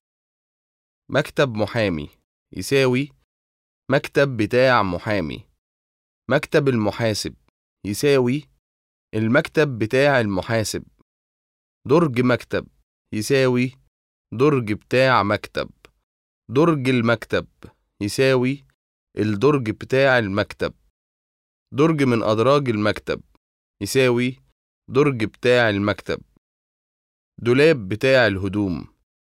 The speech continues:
الدولاب بتاع الهدوم. دولاب بتاع مطبخ.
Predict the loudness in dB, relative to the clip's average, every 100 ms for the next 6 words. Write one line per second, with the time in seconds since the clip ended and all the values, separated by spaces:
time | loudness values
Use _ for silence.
0 | _ _ _ _ 0 0 2 4 4 4
1 | 0 -4 -2 2 4 4 2 -2 -2 0
2 | 0 -2 -10 -20 _ _ _ _ _ _
3 | _ -6 -2 2 4 2 0 -4 2 4
4 | 4 4 2 0 -2 -4 -6 -20